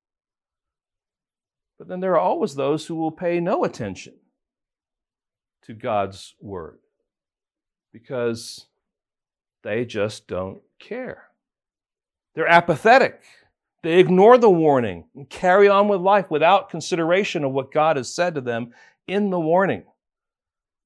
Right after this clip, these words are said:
And friends, the message of the Bible is that you are a sinner, and as a sinner, you are already condemned. That's the warning.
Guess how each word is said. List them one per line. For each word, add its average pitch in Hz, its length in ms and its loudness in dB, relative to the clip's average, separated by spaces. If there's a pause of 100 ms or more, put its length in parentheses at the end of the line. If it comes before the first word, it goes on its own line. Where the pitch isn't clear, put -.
(460)
And - 80 -20
friends, 180 200 -6
the 185 100 0
message 214 360 -2
of 170 80 -4
the 143 80 -2
Bible 151 480 0
is 135 200 -6
that 175 220 -2
you 190 320 -6
are 160 300 -4
a 127 320 -8 (300)
sinner, 175 720 -4
and 127 340 -10 (280)
as 226 640 -6
a 147 80 -8
sinner, 147 440 -6
you 185 260 -2
are 165 320 2
already 180 720 -2 (120)
condemned. 151 520 -8
That's - 240 -10
the 214 120 -2
warning. 190 640 -8